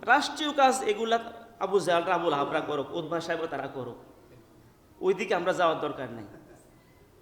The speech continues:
অর্থাৎ কোরআন দিয়ে দেশ চলুক, এটা চায় না।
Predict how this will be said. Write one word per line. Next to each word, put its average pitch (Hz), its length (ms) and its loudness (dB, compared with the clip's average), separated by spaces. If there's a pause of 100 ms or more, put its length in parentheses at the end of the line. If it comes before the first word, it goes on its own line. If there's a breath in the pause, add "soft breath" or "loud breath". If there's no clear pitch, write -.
(260)
অর্থাৎ 175 280 -2
কোরআন 202 340 6
দিয়ে 208 180 4
দেশ 190 400 2
চলুক, 185 240 2
এটা 165 200 -2
চায় 135 320 -4
না। 117 100 -10